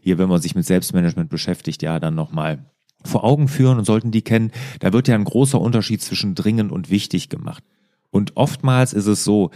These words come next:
dass weder dringend noch wichtige Aufgaben es da reinschaffen, ne? Und dringende Aufgaben es sowieso total dominieren und die wichtigen alle hinten runterfallen. Und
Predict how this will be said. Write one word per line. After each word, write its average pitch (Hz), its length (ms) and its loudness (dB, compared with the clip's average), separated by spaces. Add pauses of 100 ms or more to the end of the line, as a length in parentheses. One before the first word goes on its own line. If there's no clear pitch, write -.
(140)
dass 85 300 -8
weder 120 280 2
dringend 107 420 0
noch 98 220 -6
wichtige 123 380 2
Aufgaben - 500 -8
es - 140 -8
da - 80 -8
reinschaffen, - 680 -8
ne? 92 100 -4
Und 92 280 -6
dringende 117 420 4
Aufgaben 95 560 -2
es 90 160 -6
sowieso 101 500 2
total 110 520 -4
dominieren 110 680 2
und 92 180 -2
die 92 120 -2
wichtigen 120 400 -2
alle 120 180 -2
hinten 117 280 -4
runterfallen. 101 640 -6 (720)
Und 104 340 0